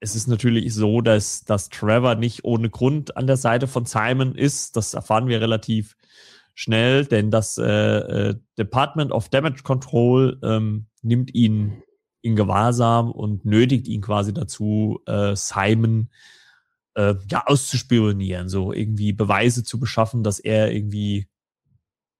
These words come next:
Kräfte hat und, äh, die ihn entweder nützlich oder gef-, oder gefährlich machen, so dass er eingesperrt werden muss.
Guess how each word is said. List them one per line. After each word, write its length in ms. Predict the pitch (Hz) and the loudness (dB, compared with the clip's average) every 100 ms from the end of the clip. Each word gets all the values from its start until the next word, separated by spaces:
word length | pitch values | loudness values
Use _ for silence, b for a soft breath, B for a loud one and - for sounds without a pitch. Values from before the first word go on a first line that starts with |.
| _ _ _ | _ _ _
Kräfte 440 | - 123 131 - 107 | -6 -4 -2 0 2
hat 340 | 113 - - _ _ | 2 -2 -12 _ _
und, 440 | - 95 98 90 - | -10 -8 -8 -12 -10
äh, 160 | 101 92 | -8 -6
die 520 | 87 98 104 104 - _ | -4 0 2 0 -4 _
ihn 440 | 110 101 101 98 - _ _ _ _ _ _ _ _ - | -2 -2 -2 -6 -10 _ _ _ _ _ _ _ _ 0
entweder 340 | 123 123 107 | 4 4 4
nützlich 460 | 120 - - 170 90 | 4 2 2 0 0
oder 160 | 143 | -2
gef-, 200 | 123 - | -2 -6
oder 640 | - 131 - 127 120 113 - B B B B B B | -2 -2 0 4 6 4 0 B B B B B B
gefährlich 480 | 117 131 131 156 135 | -2 2 4 4 4
machen, 220 | 127 113 | 2 2
so 120 | 123 | 0
dass 140 | 117 110 | 0 0
er 60 | |
eingesperrt 440 | - 117 113 104 92 | 0 -2 -4 -6 -4
werden 220 | 98 104 | -4 -2
muss. 320 | 110 - - | -2 -4 -12